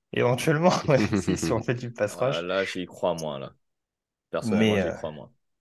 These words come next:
Speaker 1: mais on va voir un petit peu. En tout cas, la sélection a été faite et en effet, on, on va être très N F C Sud puisque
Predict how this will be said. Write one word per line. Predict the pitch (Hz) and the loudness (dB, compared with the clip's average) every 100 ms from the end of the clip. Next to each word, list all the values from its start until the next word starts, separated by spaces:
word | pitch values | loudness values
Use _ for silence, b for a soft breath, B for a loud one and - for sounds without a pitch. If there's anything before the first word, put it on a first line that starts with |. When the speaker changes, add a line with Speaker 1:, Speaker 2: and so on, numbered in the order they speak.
| _ _ _ _ _ - | _ _ _ _ _ -8
Speaker 1:
mais | 110 | 2
on | 104 | 6
va | 101 | 8
voir | 123 120 | 8 6
un | 110 | 2
petit | - | -4
peu. | 107 120 | -2 0
En | 113 | 0
tout | - | -2
cas, | 120 | -4
la | 110 | -2
sélection | 107 101 135 | -4 -2 0
a | 104 | 0
été | 98 | -2
faite | 87 131 131 | -2 -2 -2
et | 98 90 | -4 0
en | 92 92 | 0 0
effet, | 117 139 | 2 4
on, | 113 95 90 90 - | 4 2 0 -4 -4
on | |
va | 101 | -2
être | 110 - | -2 -2
très | - 151 | -2 0
N | 135 131 | 2 0
F | 127 | -2
C | 120 | -4
Sud | - 156 156 | -2 -2 -4
puisque | 147 - | -8 -8